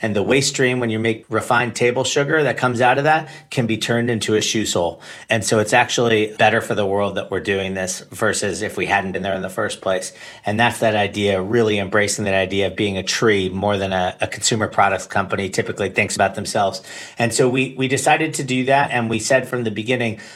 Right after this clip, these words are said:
"Let's open source this technology. We'll structure some business terms to make sure we maintain an advantageous position. But at the same time, let's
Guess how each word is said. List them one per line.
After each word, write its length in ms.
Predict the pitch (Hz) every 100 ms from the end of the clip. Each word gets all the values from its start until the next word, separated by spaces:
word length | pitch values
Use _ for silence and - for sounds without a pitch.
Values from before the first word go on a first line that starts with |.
| -
"Let's 220 | 143 -
open 360 | 113 127 127 113
source 380 | - 107 110
this 220 | - 113 -
technology. 680 | 110 - 98 98 101 120
We'll 200 | 117 123
structure 480 | 120 - 117 - 113
some 180 | 101 104
business 400 | 92 101 101 98
terms 320 | - 101 98
to 80 | -
make 180 | 95 98
sure 300 | - 107 101 - -
we 140 | - 117
maintain 640 | 110 104 - 104 104 104 107
an 100 | 104
advantageous 680 | 101 101 101 92 107 101 -
position. 340 | 92 101 110 165 160 - - -
But 320 | 120 123 120
at 80 | 117
the 80 |
same 240 | 113 123 110
time, 220 | 127 120
let's 180 | 120